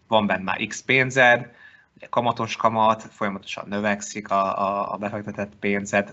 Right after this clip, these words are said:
Tegyük fel, hogy csak az S and P ötszázba teszel be. És már úgy jössz ki, hogy van, van egy olyan stabil háttér mögötted, ami, ami már nem kell aggódnod, hogy, hogy, ö,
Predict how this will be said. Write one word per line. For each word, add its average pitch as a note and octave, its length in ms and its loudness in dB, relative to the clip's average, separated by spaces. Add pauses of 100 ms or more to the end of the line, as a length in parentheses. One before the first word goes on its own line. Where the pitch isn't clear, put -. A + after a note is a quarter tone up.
(140)
Tegyük A2+ 200 0
fel, G#2+ 140 2
hogy G#2 100 0
csak G#2+ 120 -6
az G#2 200 4
S - 60 0
and G2 120 -2
P G2 60 -10
ötszázba F#2+ 520 -4
teszel F#2+ 420 -4
be. F2+ 240 -4 (500)
És - 80 -16
már C#3 140 8
úgy F3 180 6
jössz G#2 220 -4
ki, - 80 -6
hogy C#3+ 160 0
van, A#2 260 4
van A2 140 0
egy G#2 140 -4
olyan G#2 420 -6 (400)
stabil G#2 400 -2
háttér - 440 0
mögötted, B2+ 400 -6
ami, A#2 380 -2
ami A2+ 160 -4
már A2+ 160 0
nem G2 120 0
kell F#2+ 180 0
aggódnod, G#2 460 -2
hogy, G2+ 280 -4 (500)
hogy, G2+ 380 -2
ö, G2+ 420 -2